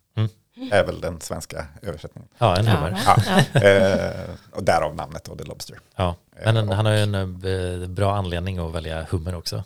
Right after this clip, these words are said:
Speaker 2: Ja.
Speaker 1: Sen, för det, det är liksom som att man blir, det blir man frågad första dagen, liksom, så att de vet vad den här magiska maskinen ska förvandla dem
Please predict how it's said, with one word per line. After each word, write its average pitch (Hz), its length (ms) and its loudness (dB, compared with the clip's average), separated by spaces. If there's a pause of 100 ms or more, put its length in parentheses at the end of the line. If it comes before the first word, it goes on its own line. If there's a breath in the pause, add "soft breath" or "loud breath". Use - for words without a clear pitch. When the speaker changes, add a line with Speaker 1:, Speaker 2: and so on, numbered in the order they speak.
(140)
Speaker 2:
Ja. 87 100 4
Speaker 1:
Sen, 87 220 -2
för 107 120 0
det, 101 160 2
det 101 80 0
är 98 60 2
liksom 95 220 -2
som 92 120 -4
att - 220 -6
man 90 340 -6
blir, 90 140 -4
det 107 160 2
blir 95 160 -2
man 90 140 0
frågad 85 340 -2
första - 280 -4
dagen, 80 240 -4
liksom, 78 240 -10
så - 120 -6
att - 100 -14
de 82 160 -6
vet 78 360 -8
vad 85 500 -10 (160)
den 78 120 -8
här 78 160 -8
magiska 80 440 -8
maskinen 80 420 -6
ska 87 440 -8
förvandla 82 360 -8
dem 80 220 -12